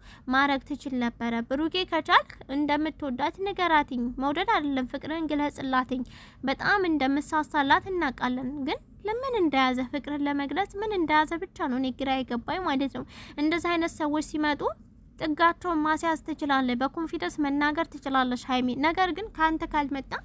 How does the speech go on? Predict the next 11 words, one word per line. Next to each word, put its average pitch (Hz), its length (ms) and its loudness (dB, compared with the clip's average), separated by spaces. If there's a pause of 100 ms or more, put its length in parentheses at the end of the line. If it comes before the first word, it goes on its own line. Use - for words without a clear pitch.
(400)
ምን 370 240 4
ብላ 359 220 2
ነው 320 160 2
ልትናገር 277 600 -2
የምችለው? 247 500 0 (260)
በጣም 330 380 0
ብዙ 302 240 0
ጊዜ 269 220 0 (120)
በተደጋጋሚ 302 840 0 (200)
በተዘዋዋሪም 277 840 2
ቢሆን 311 280 0